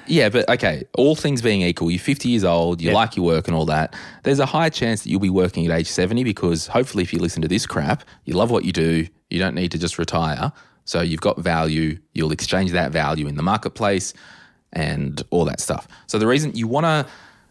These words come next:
Speaker 1: hopefully aim to have a house that you own outright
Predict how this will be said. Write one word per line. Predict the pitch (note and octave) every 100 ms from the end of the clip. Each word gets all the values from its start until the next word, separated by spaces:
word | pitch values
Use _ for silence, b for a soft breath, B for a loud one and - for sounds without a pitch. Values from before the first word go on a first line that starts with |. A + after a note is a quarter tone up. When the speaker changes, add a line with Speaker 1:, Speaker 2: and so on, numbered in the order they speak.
| B _ _ -
Speaker 1:
hopefully | - - F3+ - D#3 -
aim | G#2+ G#2 G2+ A2+ - -
to | G2+
have | F#2 B2 B2
a |
house | A#2 G#2 E2+ E2+ - -
that | E2+
you | E2 E2 D2+ _ - A2
own | C3 C#3
outright | - F2+ - E2+ E2